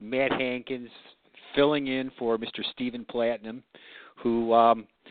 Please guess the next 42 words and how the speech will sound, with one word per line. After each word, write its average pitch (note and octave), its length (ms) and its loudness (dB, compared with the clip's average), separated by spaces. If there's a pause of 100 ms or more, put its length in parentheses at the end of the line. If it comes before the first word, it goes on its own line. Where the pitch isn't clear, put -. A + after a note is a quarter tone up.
(240)
unfortunately D#3+ 600 0
was C3+ 160 -6
involved C#3 400 2
in D3 80 -6
a C#3 60 -6
car C#3+ 280 0
accident G2 500 -6
today. G2 340 -10
The G2+ 100 -12
good B2 300 -4
news A#2 340 -6
is A2 260 -6 (140)
that, G2+ 240 -4 (1120)
uh, - 40 -2
uh, G#2 180 0 (320)
everybody A#2+ 480 2
seems B2 200 -6
to - 80 -10
be G#2+ 160 -2
okay. C3 720 2 (200)
No, A2+ 500 0
uh, G#2+ 300 2 (680)
big G#2 220 0
damage A2 480 -2
done. A#2 400 0
Steve A2 220 -8
needs G#2+ 180 -10
to - 100 -20
get G#2+ 160 -6
checked A2+ 320 2
out G#2+ 200 4
to - 100 -6
make G#2 200 -2 (220)
sure C#3 380 4 (800)
nothing's B2+ 340 2
really B2 240 2
wrong. A#2+ 300 2
Is A2+ 80 -4
that C3+ 140 4
your C#3 220 2
understanding C3 640 -2
as A#2 60 -2